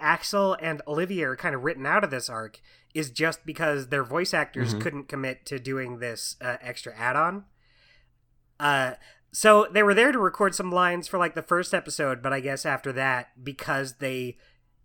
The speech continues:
Speaker 1: couldn't say they would be around to record all three of these
Speaker 2: They wrote
Speaker 1: episodes,
Speaker 2: them.
Speaker 1: they just
Speaker 2: So they,
Speaker 1: wrote
Speaker 2: they
Speaker 1: them out
Speaker 2: were
Speaker 1: and
Speaker 2: going to
Speaker 1: focused
Speaker 2: be in
Speaker 1: on these
Speaker 2: episode
Speaker 1: things.
Speaker 2: five, but then
Speaker 1: Which
Speaker 2: were
Speaker 1: makes sense.
Speaker 2: written out of episode five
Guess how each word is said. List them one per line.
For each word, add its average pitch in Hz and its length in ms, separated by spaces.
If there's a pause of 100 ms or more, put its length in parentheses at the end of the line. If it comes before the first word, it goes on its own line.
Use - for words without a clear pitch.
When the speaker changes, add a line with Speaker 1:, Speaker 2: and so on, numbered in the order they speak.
(340)
Speaker 1:
couldn't 185 320
say 160 260
they 147 140
would 135 180
be 139 300
around 131 340
to 127 60
record 131 680 (220)
all 139 280
three 139 320
of 131 80
these 123 180
Speaker 2:
They 131 140
wrote 110 220
Speaker 1:
episodes, 107 300
Speaker 2:
them. - 60
Speaker 1:
they 123 160
just 117 340
Speaker 2:
So 147 100
they, 143 140
Speaker 1:
wrote 127 160
Speaker 2:
they 135 80
Speaker 1:
them 127 100
out 123 40
Speaker 2:
were 117 60
Speaker 1:
and 110 100
Speaker 2:
going 147 240
to 143 40
Speaker 1:
focused 131 60
Speaker 2:
be 139 100
in 131 60
Speaker 1:
on 127 80
these 110 60 (100)
Speaker 2:
episode 113 80
Speaker 1:
things. - 100
Speaker 2:
five, 101 360
but 101 100
then 107 100
Speaker 1:
Which 107 120
Speaker 2:
were - 20
Speaker 1:
makes 208 220
sense. 127 80
Speaker 2:
written 117 300 (160)
out 120 220
of 120 200
episode 110 420
five 104 640